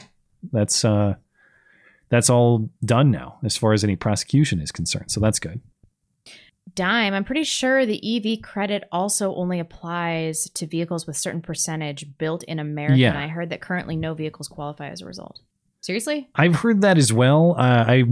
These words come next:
Speaker 1: I left that out 'cause I'm not sure on the specifics, and I didn't wanna get a little too over my head. But I have read that, that very few, if any, electric vehicles actually qualify for the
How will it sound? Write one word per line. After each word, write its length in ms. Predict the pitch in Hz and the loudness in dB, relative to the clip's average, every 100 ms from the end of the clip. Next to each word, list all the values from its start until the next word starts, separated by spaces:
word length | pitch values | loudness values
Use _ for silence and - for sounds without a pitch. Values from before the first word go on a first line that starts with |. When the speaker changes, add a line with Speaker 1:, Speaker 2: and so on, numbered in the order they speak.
| 135 | 4
Speaker 1:
I 140 | 123 123 | 4 6
left 280 | 139 165 | 4 4
that 120 | 170 131 | 4 4
out 160 | 123 | 4
'cause 160 | 135 123 | 4 4
I'm 100 | 120 | 4
not 160 | 117 | 4
sure 320 | - - 117 120 | 2 2 4 6
on 120 | 110 | 4
the 100 | 104 | 2
specifics, 640 | - 104 - 110 131 - | 0 0 0 2 0 0
and 100 | 104 | 0
I 20 | |
didn't 220 | 101 101 | 2 2
wanna 160 | 101 98 | 2 2
get 140 | 98 | 0
a 40 | 90 | 0
little 320 | 95 98 98 - | 0 -2 -4 0
too 180 | 113 | 2
over 160 | 101 101 | 2 0
my 140 | 95 | 0
head. 200 | 90 107 - - - | 0 0 -2 -12 -6
But 120 | - 135 | 2 4
I 120 | 143 | 6
have 200 | 139 113 | 4 4
read 320 | 120 147 127 | 4 4 4
that, 360 | 82 85 95 - _ _ - | 0 -2 -4 -8 _ _ -4
that 320 | 113 127 113 - _ _ - | 2 4 2 -2 _ _ -4
very 380 | 107 147 165 151 | 2 4 6 4
few, 320 | 156 147 156 | 6 6 6
if 160 | 131 - | 2 2
any, 220 | 135 147 | 4 6
electric 360 | 139 131 135 113 | 6 4 2 2
vehicles 460 | 113 120 107 104 - | 4 4 4 2 2
actually 380 | 120 123 127 113 | 2 2 2 2
qualify 760 | - 110 117 110 107 98 98 92 - _ _ _ | 2 2 4 2 2 4 2 0 -8 _ _ _
for 580 | - 123 110 104 101 - _ - | 0 4 6 4 2 -2 _ -2
the 500 | 113 104 98 95 | 2 4 4 2